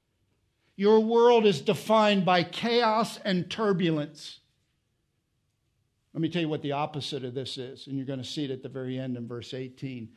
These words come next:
Peace is at the opposite. Your world is everything but peaceful.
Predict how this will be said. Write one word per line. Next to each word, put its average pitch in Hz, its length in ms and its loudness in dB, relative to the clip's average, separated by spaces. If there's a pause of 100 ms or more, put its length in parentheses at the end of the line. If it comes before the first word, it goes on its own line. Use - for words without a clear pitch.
(240)
Peace - 500 -10 (160)
is 120 160 -12
at 120 160 -12
the 135 100 -16
opposite. 117 560 -18 (1500)
Your 160 180 -4
world 156 300 -2
is 127 120 -8
everything 127 500 -8
but 127 260 -14
peaceful. - 520 -20